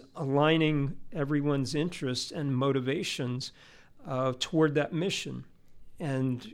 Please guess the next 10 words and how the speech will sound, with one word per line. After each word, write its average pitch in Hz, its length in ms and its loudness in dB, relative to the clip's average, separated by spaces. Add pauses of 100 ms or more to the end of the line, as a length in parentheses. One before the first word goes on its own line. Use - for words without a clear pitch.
(120)
executing 156 680 2
it 135 160 0
then 143 380 0
with 131 280 -2
excellence. 147 840 -6
And 139 160 -6
so 135 280 -2 (280)
that's - 480 -2
the - 160 -8
real, 143 460 4